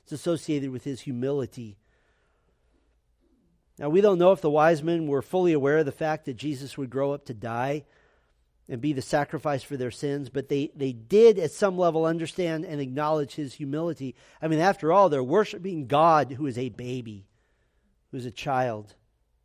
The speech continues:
Now, be-, before we leave this part of our message, I would like to mention the star. The star of Christ has not only been the discussion,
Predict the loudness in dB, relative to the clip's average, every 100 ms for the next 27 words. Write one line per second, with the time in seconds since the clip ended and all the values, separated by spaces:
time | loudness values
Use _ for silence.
0 | _ _ _ _ _ _ _ _ _ _
1 | _ _ _ _ _ _ _ _ _ _
2 | -6 -4 -4 -4 -8 -14 -10 -2 0 2
3 | 2 0 0 -4 -6 -4 -4 -4 -4 -6
4 | -6 -8 -10 -16 _ _ -10 -8 -8 -6
5 | -2 -2 -2 -6 -6 -6 -10 -12 _ _
6 | _ _ _ _ -14 -12 -8 -4 0 2
7 | 0 -2 -8 _ _ _ _ _ _ _
8 | _ _ _ _ _ _ _ _ _ _
9 | _ _ _ _ _ _ _ -12 -4 0
10 | 2 0 -2 0 0 -2 -8 -4 -2 0
11 | -2 -2 -4 -6 -10 -6 -6 -4 -6 -8